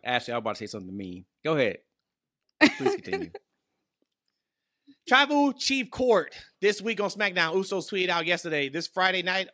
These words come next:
Speaker 3: at Madison Square Garden, live on SmackDown. We're putting the Tribal Chief on trial.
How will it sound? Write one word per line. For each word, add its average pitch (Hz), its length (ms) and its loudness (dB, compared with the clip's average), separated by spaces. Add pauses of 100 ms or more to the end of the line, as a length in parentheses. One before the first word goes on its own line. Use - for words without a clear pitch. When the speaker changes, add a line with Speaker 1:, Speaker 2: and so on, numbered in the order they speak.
(140)
Speaker 3:
at 160 200 -2
Madison 175 260 2
Square 165 260 -2
Garden, 202 400 -4
live 214 280 -2
on 220 100 -4
SmackDown. 180 600 -4 (580)
We're 147 120 -6
putting 190 360 -2
the 147 80 -6
Tribal 175 320 0
Chief 160 340 -10 (140)
on 147 120 -4
trial. 131 540 -2